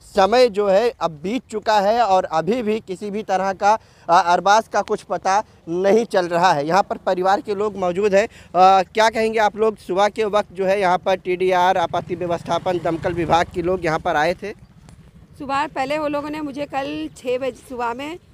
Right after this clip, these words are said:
Speaker 2: मतलब रात में मुझे बोले थे कि छः बजे, साढ़े छः तक आपका काम स्टार्ट हो जाएगा, आपको आने की ज़रूरत नहीं पड़ेगी। हम लोग ने उन लोगों के ऊपर बिलीव किए कि चलो, कल पूरा दिन तो उन लोगों ने वैसे ही निकाल दिए, किसी ने हमारी एक परसेंट भी हेल्प नहीं किया।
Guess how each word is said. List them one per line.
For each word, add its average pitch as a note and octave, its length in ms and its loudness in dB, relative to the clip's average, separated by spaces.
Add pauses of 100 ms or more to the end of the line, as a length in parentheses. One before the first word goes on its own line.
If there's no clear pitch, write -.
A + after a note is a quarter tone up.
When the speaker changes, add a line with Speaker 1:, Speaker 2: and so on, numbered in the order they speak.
(460)
Speaker 2:
मतलब C4 280 -6
रात A#3+ 240 -2
में D4+ 120 -10
मुझे C#4 220 -6
बोले C4 240 -4
थे C#4+ 140 -8
कि D4 140 -8
छः D4+ 500 -8
बजे, C4+ 300 -6
साढ़े A#3+ 340 -6
छः C4 180 -8
तक B3 200 -8
आपका A#3 280 -10
काम A#3 240 -12
स्टार्ट A3+ 340 -12
हो A3+ 160 -4
जाएगा, B3 560 -4 (280)
आपको A3+ 220 -10
आने G#3+ 220 -6
की B3 120 -10
ज़रूरत G#3 460 -6
नहीं B3+ 140 -10
पड़ेगी। B3 460 -6 (300)
हम A#3 120 -8
लोग B3 160 -6
ने C4 100 -8
उन B3 80 -6
लोगों A#3+ 240 -4
के B3 80 -8
ऊपर B3 160 -6
बिलीव G#3+ 320 -2 (120)
किए E3+ 240 -14 (340)
कि A#3+ 100 -10
चलो, B3 260 -6
कल D4 220 -6
पूरा F#4+ 380 -2
दिन F4 240 -4
तो E4+ 120 -4
उन E4 60 -6
लोगों D#4 160 -2
ने D#4+ 100 -10
वैसे C4 240 -6
ही D4 80 -6
निकाल F3 320 -12
दिए, E3+ 180 -18 (320)
किसी G#4+ 280 0
ने A#4 80 -4
हमारी E4+ 320 -6
एक D5 180 0
परसेंट B3+ 440 -12
भी D#4 100 -10
हेल्प A3+ 300 -8
नहीं D4+ 180 -10
किया। G3 220 -12